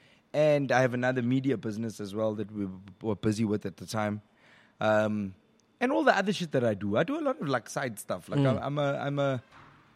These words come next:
Speaker 2: You're a thug.
Speaker 1: I'm a consumer of information.
Speaker 2: Mm.
Speaker 1: You know what I'm saying? So I, I learn and I read and I, I research a lot of stuff. And if I see that there's a gap here and I think there's a gap and we can do something,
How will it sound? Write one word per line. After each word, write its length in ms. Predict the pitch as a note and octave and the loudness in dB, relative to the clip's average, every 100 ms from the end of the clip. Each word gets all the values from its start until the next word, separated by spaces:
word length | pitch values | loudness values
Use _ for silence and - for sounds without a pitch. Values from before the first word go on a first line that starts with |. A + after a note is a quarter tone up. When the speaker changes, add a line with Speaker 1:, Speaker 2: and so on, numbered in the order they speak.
| _ - | _ -6
Speaker 2:
You're 80 | C3+ | -4
a 20 | |
thug. 320 | A#2+ D#3+ G#2+ - _ - | 4 4 4 -4 _ -10
Speaker 1:
I'm 80 | C4 | -4
a 40 | - | 4
consumer 520 | C#4 G#3+ - C4 A3+ | 4 4 0 6 8
of 180 | E3+ C#3+ | 8 6
information. 680 | B2+ B2 A2+ A#2 G2 E2 - B2+ | 2 0 0 0 -2 -12 -10 -4
Speaker 2:
Mm. 260 | A#2 G2 | -4 -2
Speaker 1:
You 60 | B2+ | 4
know 80 | D#3 | 6
what 80 | |
I'm 80 | D3 | 6
saying? 220 | A#2+ A#2+ | 4 4
So 100 | G#2 | 4
I, 160 | D3+ D#3+ | 4 4
I 180 | C3+ D3+ | 6 6
learn 400 | C3+ D#3 F#3+ D#3+ | 6 4 4 4
and 140 | C3+ | 4
I 100 | A2 | 4
read 380 | G#2 G#2+ C3+ B2 | 2 0 0 2
and 140 | A2 | 2
I, 140 | G#2+ G2+ G#2+ | 2 0 0
I 100 | A2 | 0
research 480 | G#2 B2 - A#2 G#2 | 2 0 2 2 2
a 40 | |
lot 200 | G2+ G2+ | 0 0
of 100 | F#2 | -2
stuff. 320 | - F2+ - _ - - - - | -4 -8 -8 _ -20 -20 -14 4
And 400 | B2 B2+ C3 - _ _ | 6 6 2 -6 _ _
if 160 | G#3+ G#3 | 0 6
I 100 | F3 | 6
see 260 | C3+ F#3+ D#3 | 6 0 2
that 180 | C3+ | 2
there's 160 | B2 A2+ | 2 0
a 60 | A2 | 2
gap 320 | A#2+ A#2+ C3+ | 2 2 2
here 100 | C#3 | 0
and 100 | A#2 | 0
I 80 | G2 | -2
think 200 | A#2+ A2+ | -4 -4
there's 160 | G2+ | -6
a 60 | F#2+ | -6
gap 280 | G#2 A2 - | -2 -4 -4
and 120 | F#2+ | -8
we 80 | F#2 | -8
can 160 | G2+ | -8
do 140 | F2+ G#2 | -6 -4
something, 400 | - G#2+ B2+ | -4 -4 -6